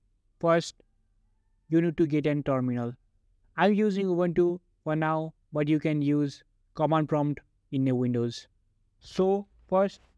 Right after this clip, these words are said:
you need a Python for that. If you haven't installed a Python, you need to install it first. Then if we look at the repo of the Langflow, here is the installation guide.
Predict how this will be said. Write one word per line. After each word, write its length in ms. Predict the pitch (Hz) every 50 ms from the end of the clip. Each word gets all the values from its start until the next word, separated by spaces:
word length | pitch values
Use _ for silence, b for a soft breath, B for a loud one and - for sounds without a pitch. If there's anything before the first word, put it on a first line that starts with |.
| _ -
you 180 | 196 165 190
need 160 | 190 196 185
a 80 | 185 180
Python 540 | 165 - 175 170 165 - 165 170 165 165 165 _ _ _ _ _ _ _ _ _ _
for 160 | - 165 151 143
that. 260 | 139 131 123 - - - _ _ -
If 160 | 190 208 202
you 120 | 226 196
haven't 400 | 165 160 170 180 190 190 180 - _ _ -
installed 360 | 190 165 - 190 190 185 180
a 40 | 170
Python, 500 | - 165 160 156 - 160 160 165 160 - _ _ _ _ _
you 180 | - 156 156 165
need 200 | 170 170 160 139
to 80 | 170
install 340 | 160 156 147 - - 156 147
it 260 | 147 147 147 - - _ _ _ _ _
first. 480 | - 143 135 127 - - - - - _ _ _ _ _ _ _ _ _ _ _ -
Then 380 | 139 160 160 165 165 170 165 - _ _ _ -
if 140 | - 214 202
we 80 | 240 208
look 180 | 196 220 190
at 160 | 202 185 180 165
the 80 | 175
repo 260 | 160 175 175 190 220
of 120 | 196 170 147
the 100 | 160 156
Langflow, 540 | 147 151 151 151 127 151 151 156 160 160 - _ _ _ _ _ _ _ _
here 120 | - 147 156
is 160 | 156 156 143
the 280 | 156 156 156 156 151 147 _ _ _ _ -
installation 500 | 165 151 - - 147 143 - - 143 143
guide. 320 | 131 127 120 117 117 123